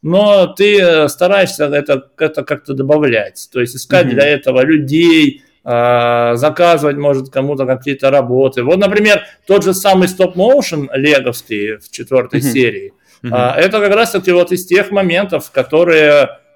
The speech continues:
Speaker 1: хотелось добавить изначально, но было совершенно, ну, это н-, я абсолютно не представлял, как это вообще
Speaker 3: Мгм.
Speaker 1: делается, как это
Speaker 3: Мгм.
Speaker 1: возможно. И мне просто повезло, что человек, который мне предоставил Лего реквизит,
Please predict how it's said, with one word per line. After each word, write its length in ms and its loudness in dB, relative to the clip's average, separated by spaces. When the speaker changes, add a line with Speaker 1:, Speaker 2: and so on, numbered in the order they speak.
Speaker 1:
хотелось 500 2
добавить 460 0
изначально, 880 -2
но 1080 2
было 320 0
совершенно, 640 -2
ну, 400 -6
это 160 -6
н-, 160 -4
я 180 0
абсолютно 380 0
не 120 -2
представлял, 480 0
как 160 -6
это 140 -4
вообще 280 -2
Speaker 3:
Мгм. 100 -4
Speaker 1:
делается, 480 0
как 140 -2
это 120 -4
Speaker 3:
Мгм. 60 2
Speaker 1:
возможно. 480 -2
И 80 -6
мне 120 2
просто 260 0
повезло, 480 2
что 200 -4
человек, 360 -2
который 280 0
мне 120 -6
предоставил 560 -2
Лего 300 0
реквизит, 520 -2